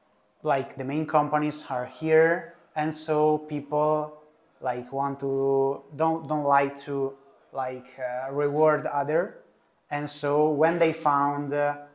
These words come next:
the, the actual, the, the piece of information they need,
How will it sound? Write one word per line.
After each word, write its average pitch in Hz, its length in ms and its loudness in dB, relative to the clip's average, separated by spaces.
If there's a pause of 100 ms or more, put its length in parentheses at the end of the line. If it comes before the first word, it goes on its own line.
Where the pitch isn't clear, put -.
(480)
the, 143 240 -2 (440)
the 135 160 -4
actual, 165 760 4 (920)
the, 139 100 -6
the 143 280 -8
piece 170 260 -4
of 170 80 0
information 143 680 -4
they 131 160 -4
need, 190 280 -2